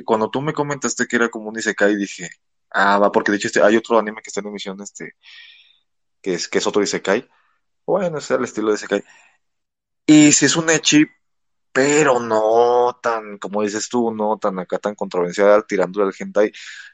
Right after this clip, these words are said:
Sí está, a, a lo mejor si, si, si a la gente no le agrada como ese tema, es un tema muy psicológico que se maneja en, en ese anime, no vas a dejarme mentir,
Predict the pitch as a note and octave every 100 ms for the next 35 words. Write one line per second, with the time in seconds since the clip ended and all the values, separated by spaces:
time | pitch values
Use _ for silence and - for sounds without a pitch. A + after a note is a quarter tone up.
0 | - B2+ - F3 F3+ F3+ E3 B2 A2 B2
1 | A#2+ B2 - A#2+ B2+ B2+ - D3+ E3 -
2 | C3+ A#2+ A2+ G#2+ - - - G#2+ A2 -
3 | B2 C#3 C3 C3 B2+ B2+ A#2+ G#2+ A2 -
4 | A2+ A#2 A#2 A2 - - A2+ C3+ - D3
5 | C#3 B2+ C#3+ A#2+ A2 B2 A2+ G#2 F#2+ F#2+
6 | G2 A2+ G2+ G2 F#2+ - G#2 G2+ G#2+ _
7 | _ _ _ - F#2+ G2 F2+ G2 G#2 F2
8 | G2+